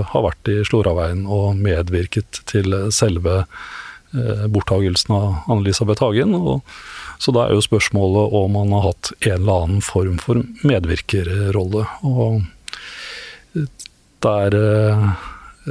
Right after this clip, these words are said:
sviktet, øh, i begrunnelsen fra politiet. Eh, naturlig nok, vil jeg jo si,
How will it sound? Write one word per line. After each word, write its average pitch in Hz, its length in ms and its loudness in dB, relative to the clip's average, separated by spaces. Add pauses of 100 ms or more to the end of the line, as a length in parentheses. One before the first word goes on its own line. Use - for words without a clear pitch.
(160)
sviktet, - 800 -2
øh, 104 840 2 (280)
i 127 240 0
begrunnelsen 104 640 2
fra 104 160 2 (100)
politiet. 113 640 -2
Eh, 123 380 2 (960)
naturlig 110 480 4
nok, 131 320 2
vil 120 160 2
jeg 113 160 2
jo 113 320 2
si, 160 140 0